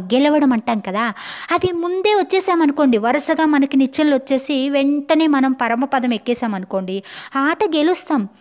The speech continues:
కానీ అందులో మజా ఉండదు, బాగుండదు. పరమపదం దాకా పరుచుకున్నటువంటి పదంలో, అంటే మార్గంలో,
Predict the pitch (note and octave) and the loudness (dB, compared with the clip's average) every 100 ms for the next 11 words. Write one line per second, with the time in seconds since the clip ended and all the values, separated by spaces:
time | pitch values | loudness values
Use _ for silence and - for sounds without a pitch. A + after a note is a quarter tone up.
0 | - _ C4+ C4+ D#4 B3+ C4+ C#4+ A#3+ G3 | -20 _ -4 0 2 2 2 2 2 0
1 | A#3 C#4+ C4 A#3 G3 E3+ F3 B3 F4 F4 | 0 2 2 0 -4 -4 -2 0 0 0
2 | D4+ C4 F3 - _ _ _ - _ - | 0 0 -2 -8 _ _ _ -20 _ -20
3 | _ D4+ D#4 E4 E4+ D#4 D4+ D4 C#4+ C#4 | _ 0 2 0 0 0 2 2 4 4
4 | D4 D#4 D#4+ F4+ F4 B3 B3 C4 D4 C4 | 4 4 2 0 0 -2 -2 0 2 2
5 | C4 A#3+ A3+ B3+ F#3+ F3+ A3 G3 E3 F3+ | 0 -2 -2 -4 -2 2 2 2 0 -2
6 | B3 A3+ F3+ F3 G3 G#3 G3 F3 | -2 -2 0 -4 -4 -4 -4 -2